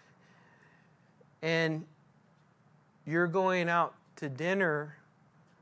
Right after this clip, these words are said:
with somebody that's not your husband or wife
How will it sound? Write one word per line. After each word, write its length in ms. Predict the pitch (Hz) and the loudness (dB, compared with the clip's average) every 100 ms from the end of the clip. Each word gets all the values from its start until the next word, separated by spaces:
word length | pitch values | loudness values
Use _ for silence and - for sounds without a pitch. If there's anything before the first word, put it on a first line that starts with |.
| _ _ _ _ _ | _ _ _ _ _
with 100 | 135 | -12
somebody 320 | 135 170 170 151 | -4 0 2 2
that's 260 | 147 143 | 2 0
not 300 | 143 147 147 - | 0 2 0 -2
your 140 | 139 | -4
husband 580 | 139 156 156 139 131 131 139 _ _ _ _ _ | 0 0 0 -6 -8 -10 -16 _ _ _ _ _
or 120 | 135 | -4
wife 460 | 131 180 151 120 - | 4 6 4 2 -14